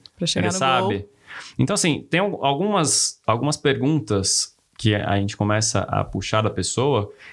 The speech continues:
Speaker 2: que diz muito mais do que o currículo. Eu acho que o comportamento da pessoa, porque assim, todo mundo fica nervoso numa entrevista de emprego.
Speaker 1: Normalmente.
Speaker 2: Fato. Fato. É que nem, você pode apresentar todo dia. Eu apresento quase todo dia, eu apresento,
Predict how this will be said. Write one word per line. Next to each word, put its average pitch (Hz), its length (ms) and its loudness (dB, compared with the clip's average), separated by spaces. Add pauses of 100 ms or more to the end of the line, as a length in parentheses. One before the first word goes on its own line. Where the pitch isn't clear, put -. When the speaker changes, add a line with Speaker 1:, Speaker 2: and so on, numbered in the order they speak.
Speaker 2:
que - 120 -6
diz 120 180 0
muito 165 300 2
mais 139 320 2
do 139 80 -2
que 139 100 -4
o 143 60 0
currículo. 117 580 0 (300)
Eu - 40 0
acho 107 120 0
que 143 60 -2
o 135 40 0
comportamento 139 760 0
da 117 100 2
pessoa, 107 540 2
porque - 140 -4
assim, 131 320 2 (340)
todo 175 220 2
mundo 160 160 4
fica 160 160 -2
nervoso 123 400 2
numa 113 120 2
entrevista 110 360 2
de 110 80 2
emprego. 98 340 0 (100)
Speaker 1:
Normalmente. 165 520 2 (440)
Speaker 2:
Fato. 113 40 -8 (280)
Fato. - 420 0 (340)
É - 80 2
que 110 120 -2
nem, 131 300 2
você - 120 -2
pode 110 200 2
apresentar 117 500 2
todo 151 320 0
dia. 113 440 2 (800)
Eu - 80 0
apresento 104 340 0
quase 113 240 2
todo 139 220 0
dia, 107 240 2
eu - 20 2
apresento, 101 640 0